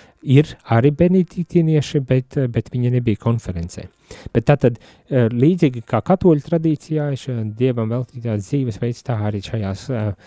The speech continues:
eh, protestantiskajās, eh, reformātoru, eh, baznīcās ir arī šāds dzīvesveids, eh, un pēc līdzīgiem principiem, eh, ar lūgšanu, ar diev-, dienas tādu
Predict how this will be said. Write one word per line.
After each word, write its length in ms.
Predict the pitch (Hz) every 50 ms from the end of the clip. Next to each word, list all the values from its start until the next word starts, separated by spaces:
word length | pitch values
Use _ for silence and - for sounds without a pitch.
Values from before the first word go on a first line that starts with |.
| - - - _ _ -
eh, 140 | 135 113 104
protestantiskajās, 1300 | - - 127 147 - - 113 - - - 107 104 98 - 101 - - - 107 101 98 95 98 - - - -
eh, 100 | 110 107
reformātoru, 840 | 110 127 131 - 127 104 101 98 95 95 - - 101 95 98 98 95 104
eh, 200 | 131 147 113 104
baznīcās 680 | 98 104 117 113 - - 123 113 - - - - - - -
ir 160 | - 131 135
arī 260 | 139 123 120 113 117
šāds 380 | - - 113 113 - - - -
dzīvesveids, 800 | - - 120 117 120 110 98 - - - 95 95 95 - - - _ - - - - _ _ -
eh, 220 | 123 113 104 101
un 280 | 101 98 110 123 120 107
pēc 260 | - - 113 - -
līdzīgiem 480 | 120 123 135 135 147 135 135 143 135 120
principiem, 720 | - 113 117 120 - - 123 - 131 123 123 123 127 127
eh, 280 | 131 131 113 107 104 104 101 - -
ar 120 | 120 107
lūgšanu, 560 | - 113 123 131 131 - - - 143 143 147 - _ - - - - _ _ -
ar 140 | 113 104 98 101 101 101 107 107 107 117 117
diev-, 360 | 104 113 117 120 120 120 139 139 113
dienas 540 | 117 117 123 120 110 104 - - - - -
tādu 360 | 113 104 101 98 101 98 90